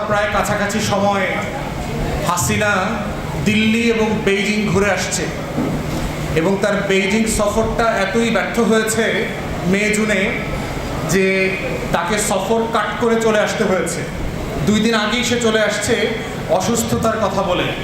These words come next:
ভাবখানা এরকম যে বাংলাদেশের স্বাস্থ্যসেবা এত ভালো যে চীনের থেকেও বেশি ভালো ট্রিটমেন্ট পাবে সে সদর হাসপাতালে, এই জন্য সে বাংলাদেশে ফিরে চলে আসছে চিকিৎসার জন্য। যেই নেতা নেত্রীরা দাঁতের ডাক্তার দেখাইতে আর কানের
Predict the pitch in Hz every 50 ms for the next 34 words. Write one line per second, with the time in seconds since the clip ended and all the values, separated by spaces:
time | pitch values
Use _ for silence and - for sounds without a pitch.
0 | - - - - - - - - 147 - - - - - - 214 220 220 214 214
1 | 208 220 220 220 220 208 196 190 180 196 175 180 185 294 302 302 214 208 208 226
2 | 226 - - - 185 - - - 226 220 - 220 208 220 208 196 - 226 208 160
3 | 160 196 202 214 190 156 139 - - - - - - - - - - 165 196 196
4 | 196 - 247 233 240 247 247 247 - 240 240 - 240 233 226 208 196 226 233 -
5 | - 196 226 220 - 226 226 226 226 214 220 214 214 214 196 185 185 185 185 165
6 | - 190 190 - 208 196 196 202 180 180 180 - - 165 156 151 139 123 120 -
7 | - - - - - - - - - - 240 240 240 - 208 202 202 196 233 233
8 | 233 233 233 233 - 254 233 220 208 214 214 214 214 214 214 226 214 208 208 202
9 | 208 202 214 202 196 190 180 180 - - 202 190 196 185 196 190 - - 190 -
10 | - 165 151 143 131 135 - - - - - - - - - - - - - -
11 | - - - - - 190 196 208 214 214 214 214 - - - - - - 185 196
12 | 214 220 220 233 226 226 226 226 226 - 233 226 226 220 214 - 185 185 180 233
13 | 220 196 - 208 190 - - 220 214 208 214 208 185 - 196 208 196 - 214 208
14 | 208 202 190 190 190 185 - 185 185 190 214 214